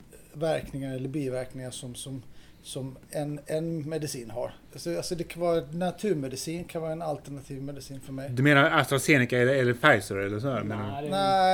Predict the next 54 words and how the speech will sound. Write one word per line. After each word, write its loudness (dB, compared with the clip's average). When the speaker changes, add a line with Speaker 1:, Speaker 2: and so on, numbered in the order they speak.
Speaker 1:
Nej, 2
utan 2
mer 4
så 0
att 2
om -2
du, 2
om -4
du, -8
om -6
du 0
kunde -4
läsa 2
att -6
indianerna 0
använde -2
kokablad -2
för -6
Speaker 2:
Jaha. -2
Speaker 1:
att, -6
eh, -2
eh, -6
inte, -10
så -14
skulle -6
jag -8
säga -8
som -10
en -8
alternativ -10
Speaker 2:
Ja, -8
Speaker 1:
medicin. -12
Speaker 2:
det -10
Speaker 1:
Eller 0
jag 4
Speaker 2:
finns 4
Speaker 1:
vet -8
Speaker 2:
ingen -2
Speaker 1:
inte. -6
Speaker 2:
sån. -4
Speaker 1:
Men, 0
eh, -8
så -2
ser 0
jag 2
i 2
alla -4
fall. -4
Eh, 0
sen -8
var 2
det 2
Olof. -4
Speaker 3:
Ja, 4